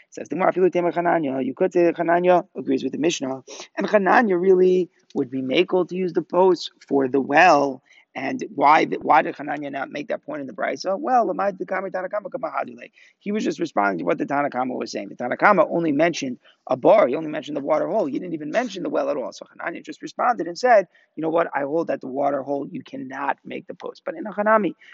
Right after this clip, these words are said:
Hananiah may in fact agree that for a well, you could make the diyumdin, you could make the posts. And, uh, we do distinguish between the well and the post in the Mishnah, therefore could be like Hananiah.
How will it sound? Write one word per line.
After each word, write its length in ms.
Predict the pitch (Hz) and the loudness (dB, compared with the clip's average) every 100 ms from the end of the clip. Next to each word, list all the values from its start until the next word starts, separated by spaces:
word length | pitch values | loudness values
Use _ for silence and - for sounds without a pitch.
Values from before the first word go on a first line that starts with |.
| _ - | _ 0
Hananiah 340 | 147 165 156 | 2 2 0
may 220 | 143 160 | -4 -4
in 100 | - | -6
fact 320 | - 180 147 | 0 0 0
agree 460 | 151 - 214 175 165 _ - | -6 0 4 4 2 _ -8
that 160 | 139 - | -8 -6
for 240 | 175 165 | 0 2
a 80 | 160 | 2
well, 420 | 220 196 170 - | 6 6 4 -2
you 140 | 214 147 | -14 -16
could 240 | - 175 | -8 -6
make 300 | 139 151 131 _ _ _ _ - - _ _ _ _ _ _ | -6 -8 -8 _ _ _ _ -20 -20 _ _ _ _ _ _
the 140 | 143 139 | -10 -8
diyumdin, 440 | 135 160 156 143 | -6 -6 -4 -6
you 80 | 127 | -8
could 200 | - 139 | -4 -2
make 180 | 131 - | -4 -8
the 80 | - | 0
posts. 460 | 175 196 - - _ _ _ - | 4 4 2 -10 _ _ _ -12
And, 320 | 139 135 135 | -6 -6 -2
uh, 240 | 143 139 135 | 0 2 0
we 140 | 135 | -4
do 240 | 120 160 175 | -6 -6 -6
distinguish 460 | 139 - 147 139 | -6 -6 -6 -6
between 360 | - - 156 135 | -8 -4 -2 -2
the 80 | 123 | 0
well 280 | 147 147 | 2 2
and 120 | - - | 0 -6
the 60 | |
post 260 | - 170 147 | 0 0 0
in 60 | |
the 60 | 135 | -4
Mishnah, 240 | 143 151 | -4 -2
therefore 260 | 139 135 131 | -4 -4 -6
could 160 | - 127 | -6 -8
be 120 | - | -6
like 100 | - | -10
Hananiah. 200 | - - | -14 -16